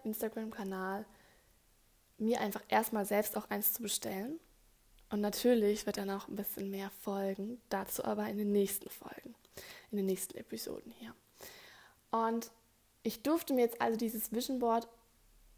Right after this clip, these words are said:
selbst kreieren und ausdrucken.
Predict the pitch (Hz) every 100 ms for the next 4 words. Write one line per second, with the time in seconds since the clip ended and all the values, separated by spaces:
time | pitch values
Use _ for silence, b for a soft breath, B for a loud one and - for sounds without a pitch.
0 | - - 202 220 220 - - - - 202
1 | 226 247 - 247 262 - - - 208 233
2 | - - 185 202 202